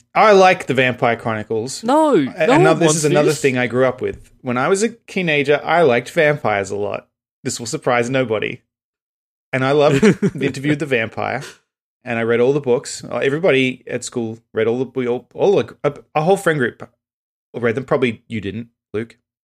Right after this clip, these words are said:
Speaker 2: I didn't.
Speaker 1: No, I didn't think so.
Speaker 2: I was reading Star Wars books.
Speaker 1: Right. But Dan almost certainly did. Uh, and I know Dave
Speaker 2: Mm-hmm.
Speaker 1: did, and, and, and Jenna also, when she was young, did. Uh, it, it, it appealed to us at the time.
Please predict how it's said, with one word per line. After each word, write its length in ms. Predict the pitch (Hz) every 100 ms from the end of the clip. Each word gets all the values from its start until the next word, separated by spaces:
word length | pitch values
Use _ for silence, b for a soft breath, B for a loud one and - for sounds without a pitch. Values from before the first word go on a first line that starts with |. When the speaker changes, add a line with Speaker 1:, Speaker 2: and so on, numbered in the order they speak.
| _ _ _ _
Speaker 2:
I 120 | 143 120
didn't. 100 | 101
Speaker 1:
No, 80 |
I 20 | 90
didn't 140 | 90
think 140 | -
so. 100 | - - _
Speaker 2:
I 40 | 131
was 120 | 135
reading 160 | 127
Star 220 | 113 120 104
Wars 160 | 104
books. 360 | - 101 - - _ 113
Speaker 1:
Right. 260 | 113 90 _ _ -
But 160 | 139
Dan 320 | 160 175 175
almost 260 | 147 123 -
certainly 240 | 123 110
did. 340 | 104 107 110 - _ _ _ _ 113
Uh, 300 | 113 110 -
and 120 | 110
I 40 | 110
know 140 | 117
Dave 260 | 117 127 143
Speaker 2:
Mm-hmm. 80 | 180
Speaker 1:
did, 120 | 123
and, 200 | 120 127
and, 260 | 120 113 113
and 400 | 113 107 - 104 _ _ _ -
Jenna 260 | 104 113 117
also, 380 | 120 - 120 117
when 100 | 117
she 100 | 120
was 140 | 110
young, 280 | 117 113 113
did. 320 | 123 113 110 _ _ _ _ _
Uh, 260 | 113 - 135 -
it, 300 | 202 190 - 202
it, 220 | 190 - _ _ _ _ _ _ _ _
it 100 | 185
appealed 320 | 175 180 165 143
to 120 | 110
us 80 | 113
at 60 |
the 60 | -
time. 360 | - 104 98